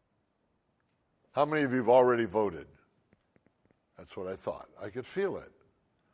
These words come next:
So have I. I feel so relaxed, knowing that all my choices are gonna be, no, no. God's in control, folks, of all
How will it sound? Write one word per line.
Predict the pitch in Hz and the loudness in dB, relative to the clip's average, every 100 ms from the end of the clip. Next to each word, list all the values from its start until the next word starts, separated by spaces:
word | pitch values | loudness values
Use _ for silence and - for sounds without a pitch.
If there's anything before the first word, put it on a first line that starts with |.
| _ - | _ -14
So | - 95 131 | -6 -4 -4
have | |
I. | 120 69 - _ _ _ _ _ _ _ _ _ _ 107 | -6 -8 -18 _ _ _ _ _ _ _ _ _ _ -4
I | |
feel | 104 113 | -2 -4
so | 92 139 | -4 0
relaxed, | 143 165 120 85 - - - - - - _ _ _ _ _ _ - | 0 0 -2 -4 -8 -20 -20 -20 -20 -20 _ _ _ _ _ _ -2
knowing | 117 123 117 | 4 4 4
that | 104 | 0
all | 101 127 147 | 2 2 0
my | 151 | -4
choices | 156 - 117 92 90 80 | -6 -6 -6 -8 -12 -10
are | 90 | -8
gonna | 87 98 101 | -8 -8 -8
be, | 104 110 - | -8 -8 -12
no, | 87 90 82 80 80 78 | -12 -12 -10 -12 -14 -16
no. | 76 76 - - - - - - - 1077 762 - - - - - - - - - - 185 165 _ _ _ _ _ _ _ _ _ _ _ _ _ _ - - - - _ _ - | -16 -16 -18 -20 -20 -20 -20 -20 -20 -20 -20 -20 -20 -20 -20 -20 -20 -20 -20 -20 -20 -20 -20 _ _ _ _ _ _ _ _ _ _ _ _ _ _ -20 -20 -20 -20 _ _ -12
God's | 113 170 190 175 117 | -6 -2 0 0 0
in | 139 113 | 0 -2
control, | 110 104 - 160 165 104 92 | -10 -10 -8 -6 -4 -4 -6
folks, | - 104 104 127 - | -6 -4 -2 -4 -4
of | - 110 - | 0 0 0
all | 139 170 135 98 113 | 0 2 2 0 -6